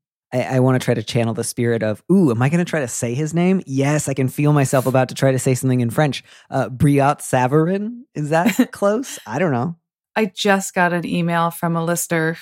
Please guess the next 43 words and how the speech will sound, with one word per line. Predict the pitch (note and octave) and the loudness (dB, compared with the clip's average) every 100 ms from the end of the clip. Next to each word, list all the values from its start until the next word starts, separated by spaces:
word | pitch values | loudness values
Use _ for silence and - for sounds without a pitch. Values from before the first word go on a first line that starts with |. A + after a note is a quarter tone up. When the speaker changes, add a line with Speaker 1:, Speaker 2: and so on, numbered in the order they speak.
| - | -6
Speaker 2:
who | F3 E3 D#3+ - | -4 -4 -4 -2
listened | F#3 F3 F3+ | -2 0 -2
to | F#3 | 0
my | E3+ E3 D#3+ | -2 -2 -2
entire | F#3 F3 E3+ - F3+ F3+ G3 | -2 -2 -4 -2 0 0 0
episode | F#3 F3+ F#3+ - D#3+ | -2 -4 -4 0 0
about | D#3+ D#3+ D#3 D#3+ - - | 0 -2 0 -2 -4 -6
pastries | F3+ F3 - E3 D#3+ - | -4 -4 -4 -4 -4 -4
and | E3+ | -4
then | E3 D#3+ | -2 -2
asked | - - D#3+ - - - - - _ | -4 -4 -4 -8 -14 -20 -20 -20 _
why | - E3+ E3+ F3 | -2 2 4 2
I | E3 E3+ | 2 0
insist | D#3+ D#3+ - E3+ D#3+ - | -2 -4 -4 -4 -4 -6
on | E3+ D#3+ | -4 -2
saying | D#3 - E3 D#3+ D#3+ D#3+ F3+ | -2 -2 -2 -4 -4 -6 -6
the | - | -4
word | E3 E3 D#3+ D#3 - - | -2 0 -2 -4 -8 -6
Madeleine | D#3+ E3 E3+ F3+ F#3+ F#3+ | -2 0 0 0 0 -2
incorrectly. | - F#3+ F#3 F#3+ F#3+ A#3+ | -4 -4 -2 -4 0 0
<laughs> | - - - _ - | -2 -12 -20 _ -4
So, | - F#3 - | -2 -2 -2
Speaker 1:
Mm-hmm. | - C#3 F3 - E4 - C4+ - - | -2 -2 -2 -2 -4 -4 -2 -2 -8
Speaker 2:
<laughs> | - - G3+ | -18 -12 -4
uh, | G3+ F#3+ F3+ - _ _ _ | 0 0 -2 -8 _ _ _
you | B3 G#3+ | -4 0
know, | E3 E3+ - | 0 -4 -6
like, | G3 F#3+ | -4 2
that | F3+ | 2
was | F#3 | 2
a | F#3+ | -2
conscious | - F3 F3+ E3+ | -2 -2 -2 -8
choice | - E3+ F3 F3+ | -4 -4 -2 -2
I | |
made, | F3 F3+ F3 | 0 0 -2
and | F3+ E3 - | -2 -6 -6
not | F3+ D#3+ | -4 -2
that | E3 D#3+ | -2 -2
Speaker 1:
Right, | F#3+ | -2
Speaker 2:
I'm | |
Speaker 1:
it | |
was | D3 | -4
like, | D3+ C3 | -4 -6